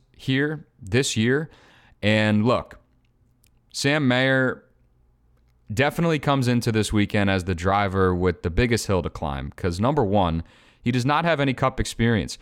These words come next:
We are looking at drivers here, John Hunter, Cole Custer, Justin Allgaier, all with Cup Series experience. And I certainly do think that that matters. Not to mention, Mayer doesn't have any experience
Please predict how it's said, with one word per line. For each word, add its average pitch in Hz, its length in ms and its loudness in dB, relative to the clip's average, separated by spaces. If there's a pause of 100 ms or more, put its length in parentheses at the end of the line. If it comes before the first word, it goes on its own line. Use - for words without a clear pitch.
(180)
We 131 200 2
are 165 80 2
looking 139 280 0
at 117 220 -2 (260)
drivers 104 520 0
here, 95 180 2
John 104 300 2
Hunter, 104 380 2 (260)
Cole 117 200 2
Custer, 104 600 -2
Justin 117 340 0
Allgaier, 98 440 0 (160)
all 131 280 4
with 147 200 0
Cup 127 180 -2
Series 110 340 0
experience. - 520 -8 (260)
And 90 140 -2
I 120 100 0
certainly 135 500 0
do 104 140 0
think 101 240 -2
that 87 120 -6
that 85 180 0
matters. 80 420 -6 (220)
Not 107 180 -2
to 117 80 0
mention, 107 540 0
Mayer 127 240 2
doesn't 127 180 2
have 120 240 2
any 120 240 2
experience 113 580 0